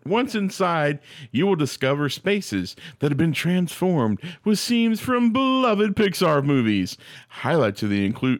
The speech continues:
evening include being enveloped in the woods of various Disney Pixar films like Inside Out, The Incredibles, Finding Nemo, and Up,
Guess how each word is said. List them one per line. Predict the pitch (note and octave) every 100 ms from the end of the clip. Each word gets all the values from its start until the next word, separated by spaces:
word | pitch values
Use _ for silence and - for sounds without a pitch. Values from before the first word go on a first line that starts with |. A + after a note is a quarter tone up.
| -
evening | C3+ D#3 A#2+ A2+ -
include | F#3 F3+ - A#3 D#3 F3 F#3 - D#3 - -
being | F#2+ G#2 G#2+ A2 G#2+ - -
enveloped | A2 G#2+ G#2+ A#2 G#2+ -
in | G#2
the | A2+
woods | G#2+ C3 D3+ B2+
of | C#3
various | B2+ D#3 F3+ E3
Disney | B2+ E3 F3 F3+
Pixar | G3 - F#3+
films | - G3 E3 B2
like | C#3 G#2 - - C3+ -
Inside | - F#2+ G2+ G2+ G2+ G2 - G#2 G#2 G#2+
Out, | A2 A2 - - - - -
The | F#3 F#3+
Incredibles, | - G#3 E3+ D3 G2+ - - _
Finding | - F#2 A2 A2+
Nemo, | A#2 A#2 G#2 F#2 - G#2
and | G#2 G2+ F#2+ - - _ _ -
Up, | D#2 A#2+ B3 D3+ - -